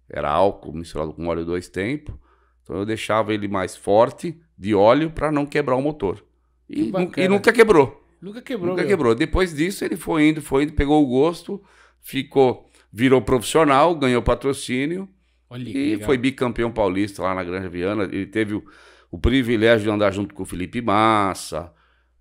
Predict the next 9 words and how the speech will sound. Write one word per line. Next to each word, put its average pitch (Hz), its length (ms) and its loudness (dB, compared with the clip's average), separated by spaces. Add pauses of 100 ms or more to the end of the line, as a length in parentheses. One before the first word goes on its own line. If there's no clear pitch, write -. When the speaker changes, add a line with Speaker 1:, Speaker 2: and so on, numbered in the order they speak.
Speaker 1:
o 92 160 -6
Tony 107 300 0
Kanaan, 98 440 2
que 95 140 -4
anda 85 200 -2
na, 78 180 -4
na, 73 260 -8
na 82 200 -4
Indy. 82 1040 -4